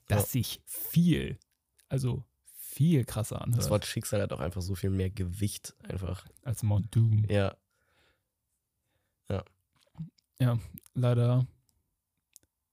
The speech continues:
Speaker 1: ist die deutsche Synchro einfach besser. Weil ich find nämlich, so,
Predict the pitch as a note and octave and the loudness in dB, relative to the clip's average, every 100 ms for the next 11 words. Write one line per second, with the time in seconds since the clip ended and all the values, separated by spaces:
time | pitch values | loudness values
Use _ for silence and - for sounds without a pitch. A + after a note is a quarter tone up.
0 | _ - A2 G2+ G2+ A2+ A2 G2+ - - | _ -12 -8 -6 -4 -2 -2 -2 -8 -8
1 | B2 B2 - - - _ _ - A#2 - | -6 -6 -6 -8 -10 _ _ -6 -4 -2
2 | C3 - _ - - B2+ A#2+ - A#2+ A#2+ | -4 -8 _ -14 -2 2 2 2 0 0
3 | A#2 - _ _ _ _ - B2 - | -2 -8 _ _ _ _ -10 -6 -6